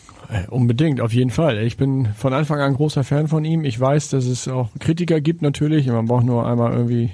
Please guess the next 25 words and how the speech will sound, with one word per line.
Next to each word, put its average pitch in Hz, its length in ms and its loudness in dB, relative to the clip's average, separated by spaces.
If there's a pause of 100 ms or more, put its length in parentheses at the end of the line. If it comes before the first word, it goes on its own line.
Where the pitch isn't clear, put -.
das 123 220 -8
Facebook 143 560 -2
aufschlagen. 120 640 0
<laughs> - 40 -4 (380)
Ja, 120 140 2 (140)
dann, 117 240 0
äh, 113 260 0 (460)
liest 131 180 0
man 123 80 4
natürlich 120 640 0
viel, 135 380 2
äh, 104 180 2
da 98 120 0
liest 104 260 -2
man 95 100 0
eh 117 120 2
viel. 107 340 0
Also 98 160 -4
eigentlich 107 180 0
darf 110 160 0
man 107 100 0
das 98 120 -4
gar 104 100 0
nicht 104 140 0
aufschlagen, 104 420 -2